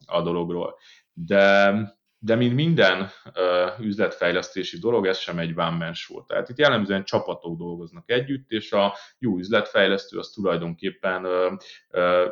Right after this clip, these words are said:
mindenhova egy kicsit bedolgozik, és tulajdonképpen gólpasszokat ad. Márpedig, ha az adatra és az információra való igény mondjuk nem olyan erős a másik térfélen,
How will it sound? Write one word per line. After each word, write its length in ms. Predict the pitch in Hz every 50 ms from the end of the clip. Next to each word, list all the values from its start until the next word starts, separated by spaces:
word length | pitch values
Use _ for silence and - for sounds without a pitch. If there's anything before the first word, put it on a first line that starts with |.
| - -
mindenhova 360 | 95 104 101 95 90 87 87
egy 100 | 85 82
kicsit 300 | - - - - 85 82
bedolgozik, 760 | 82 92 87 87 87 82 82 82 82 82 82 82 82 80 -
és 200 | - 85 85 -
tulajdonképpen 680 | - 113 104 95 92 92 87 - 95 87 - 90 87 90
gólpasszokat 800 | 90 92 90 85 - - 87 82 - - 85 - 85 85 - -
ad. 200 | - - - _ _ _ _ - - - - _ _
Márpedig, 500 | - 104 107 107 - 117 107 110 104 -
ha 480 | - 107 98 101 101 101 101 101 - - _
az 680 | - 76 90 92 95 95 98 101 98 98 - - _ _ _
adatra 1200 | - 120 139 - 123 85 - - - - - - _ _ - - 90 92 92 92 87 87 87 - - _ _
és 160 | - - -
az 100 | 92 107
információra 800 | 131 147 147 - 101 92 90 87 87 87 - - 92 90 87 85
való 260 | 90 98 95 85 87
igény 320 | 90 90 90 90 85 85
mondjuk 220 | - 85 90 92 95
nem 160 | 123 139 160
olyan 180 | 160 113 90 98
erős 300 | 101 95 90 82 - 92
a 40 |
másik 400 | 90 92 95 95 92 - 95 -
térfélen, 680 | - 85 82 80 - _ - 101 98 117 139 165 175